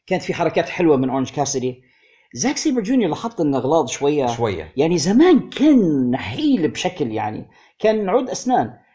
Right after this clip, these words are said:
Speaker 1: آه، جسمه تعبى شوية، بدي يبان يعني، بت-، تقدر تميزه يعني. وحسيته، لأن بعد ما تعبى حسيته قصير. <laughs> زمان وهو كان رفيع جدًا، فكنت، كنت أعتقد إنه هو سكس فور، سكس فايف.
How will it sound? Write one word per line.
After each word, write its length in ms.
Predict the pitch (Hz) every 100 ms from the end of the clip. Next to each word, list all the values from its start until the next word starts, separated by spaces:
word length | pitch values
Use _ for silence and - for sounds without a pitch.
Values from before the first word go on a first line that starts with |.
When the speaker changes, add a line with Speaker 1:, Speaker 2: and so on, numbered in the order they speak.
| _ -
Speaker 1:
آه، 160 | 143 156
جسمه 320 | 175 277 214
تعبى 320 | 170 202 139
شوية، 580 | 131 127 113 117 104 - -
بدي 440 | 127 135 156 240
يبان 340 | 190 180 151
يعني، 240 | 101 - 113
بت-، 160 | 101
تقدر 380 | 87 120 202 170
تميزه 560 | - 175 180 131 123 107
يعني. 320 | 104 101 104 - - - -
وحسيته، 840 | - - - - 370 - 208 214 -
لأن 300 | 165 196 185
بعد 180 | 180 185
ما 80 | 156
تعبى 320 | 160 254 214
حسيته 480 | 208 - 269 - 208
قصير. 460 | - 170 147 - - -
<laughs> 240 | - - 226
زمان 460 | 170 196 226 185 - - - -
وهو 320 | 156 190 220
كان 200 | 185 190
رفيع 440 | 151 147 143 233 170
جدًا، 360 | 226 208 208
فكنت، 300 | 180 175 220 196 - -
كنت 200 | 269 254 302
أعتقد 400 | 233 202 180 165
إنه 100 | 175
هو 120 | 170
سكس 260 | 170 170 -
فور، 220 | 165 135
سكس 260 | - -
فايف. 280 | - 120 113